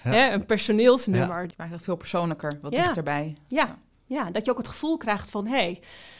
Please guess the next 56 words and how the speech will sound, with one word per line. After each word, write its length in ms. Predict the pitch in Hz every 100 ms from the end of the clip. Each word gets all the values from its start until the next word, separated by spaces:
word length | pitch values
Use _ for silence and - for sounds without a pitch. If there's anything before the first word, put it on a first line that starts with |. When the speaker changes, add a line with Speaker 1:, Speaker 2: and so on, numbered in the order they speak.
| - -
Speaker 2:
eh, 160 | 196 196
ik 140 | 262
kan 160 | 262 226
die 80 | 220
persoon 360 | 220 233 208
dan 160 | 202 190
nog 140 | 185 -
benaderen 580 | 180 208 214 240 180 202
als 160 | 196
ik 60 | -
toch 160 | 208
nog 120 | 190 175
een 60 |
vraag 340 | 170 214 233 -
heb." 200 | 180 -
In 100 | 180
plaats 360 | 196 185 185
van, 320 | - 180 175 185
eh, 140 | 185
"Nou 160 | 202 190
ja, 300 | 185 180 165
eh, 300 | 190 175 180
hier 120 | 190
staat 260 | - 185 196
een 100 | 190
nummer, 300 | 226 180 190
maar 120 | 196
je 80 | 196
weet 200 | 196 196
niet 240 | 208 240
wie 160 | 196 185
erachter 360 | 185 - - -
zit." 260 | - -
Speaker 1:
Ja, 220 | 135 110
dit 120 | 101 120
is 100 | 117
het 80 | 120
antwoord 260 | 117 117
en 80 | 117
hier, 260 | 120 120 117
eh, 40 |
moet 80 | 120
je 40 | 117
het 80 |
mee 120 | 123 113
doen, 220 | 110 101
eh. 220 | 101 98
Speaker 2:
Ja, 140 | 277 - -
en 80 | 254
dat 120 | 285
is 80 | 302
ook 80 |
wel 300 | 277 247 247
regelmatig 500 | 220 214 208 202 202
het 140 | 196 -
verwijt, 640 | - 196 196 196 196 -